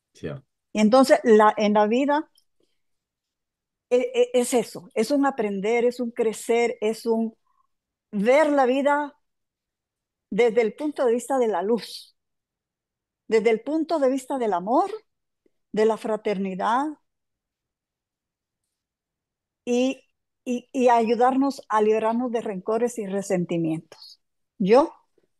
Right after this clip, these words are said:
Speaker 2: orgullosamente, voy a, a dejar la humildad por un lado, y déjenme decirles que yo no le guardo rencor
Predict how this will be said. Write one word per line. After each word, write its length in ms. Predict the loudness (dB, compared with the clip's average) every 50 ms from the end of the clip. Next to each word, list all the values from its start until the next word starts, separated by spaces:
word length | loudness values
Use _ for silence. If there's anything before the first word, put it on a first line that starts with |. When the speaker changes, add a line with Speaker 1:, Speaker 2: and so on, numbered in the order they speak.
| _ _
Speaker 2:
orgullosamente, 1040 | _ -4 0 2 4 6 6 6 6 4 4 6 6 4 4 2 -2 -6 -6 -8 _ _ _ _ _ _ _ _ _ _ _ _ _ _ _ _
voy 260 | 0 4 6 6 6
a, 100 | 6 4 2 0 0
a 100 | 0 0
dejar 260 | 0 0 -2 0 0
la 160 | 2 0 0
humildad 320 | -2 -4 -6 -6 -6 -4
por 120 | -4 -4 -4
un 160 | -4 -2 -2
lado, 360 | 0 0 0 -2 -6 -10 -12 _ _ _ _ _ _ _ _ _ _ _ _ _
y 80 | -4 -2
déjenme 320 | 0 0 0 0 0 0
decirles 400 | 0 -2 -4 -4 -4 -2 -4 -2
que 120 | -2 -2 -2
yo 100 | -2 -4
no 120 | -4 -4
le 80 | -4 -4
guardo 280 | -4 -4 -4 -6 -8
rencor 480 | -8 -8 -10 -6 -4 -2 -2 -2 -4 -8